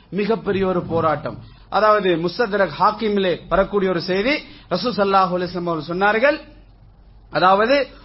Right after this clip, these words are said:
உங்களுடைய, உங்கள், உங்களுடைய ஈமான், அதாவது <clears throat> ஆடை எப்படி பாவிக்க பாவிக்க பழமிழந்து போகுமோ, க-, அதாவது கந்தல் நிலையை அடையுமோ,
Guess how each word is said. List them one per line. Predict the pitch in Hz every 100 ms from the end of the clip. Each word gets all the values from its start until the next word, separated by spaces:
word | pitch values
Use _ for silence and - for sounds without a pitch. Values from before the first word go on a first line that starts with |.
| -
உங்களுடைய, | 196 247 247 233 220 220 208
உங்கள், | 190 220 233 220 208 214
உங்களுடைய | 190 196 220 202 202 311
ஈமான், | 262 233 277 - - _ _ _ _
அதாவது | 196 233 247 226 208 185 165 147 131 113 110 -
<clears throat> | 196 160 113 104 - - - - - -
ஆடை | - 165 269 302 320 285
எப்படி | 254 269 269
பாவிக்க | 202 214 233 254 202 262
பாவிக்க | 262 240 220 233 262 -
பழமிழந்து | 196 208 254 247 247 226 233
போகுமோ, | 190 202 185 165 120 - - - -
க-, | - 214
அதாவது | 226 226 190
கந்தல் | 196 233 269 262
நிலையை | 247 240 226
அடையுமோ, | 185 220 208 170 135